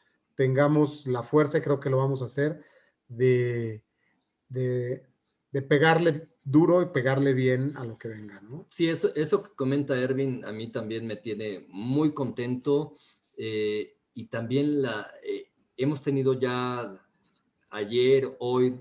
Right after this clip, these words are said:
Speaker 2: reuniones con todos los, los dos equipos y, y la verdad todos estamos muy entusiasmados, sabemos que va a ser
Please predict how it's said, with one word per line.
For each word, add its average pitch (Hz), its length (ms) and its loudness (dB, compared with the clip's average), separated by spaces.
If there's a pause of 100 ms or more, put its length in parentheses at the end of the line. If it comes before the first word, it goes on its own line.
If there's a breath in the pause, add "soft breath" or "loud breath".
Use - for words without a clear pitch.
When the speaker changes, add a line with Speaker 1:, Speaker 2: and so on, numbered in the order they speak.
Speaker 2:
reuniones 123 960 -4
con 104 280 -10
todos 120 380 -4
los, 98 380 -8
los 107 260 -8
dos 123 220 -6
equipos 127 560 -6
y, 107 200 -8 (320 soft breath)
y 120 60 -8
la 123 80 -2
verdad 131 360 -2
todos 160 280 -2
estamos 131 320 -4
muy 139 200 0
entusiasmados, 123 720 -6
sabemos 120 380 -6
que - 100 -8
va 110 100 -4
a - 20 -6
ser 113 240 -8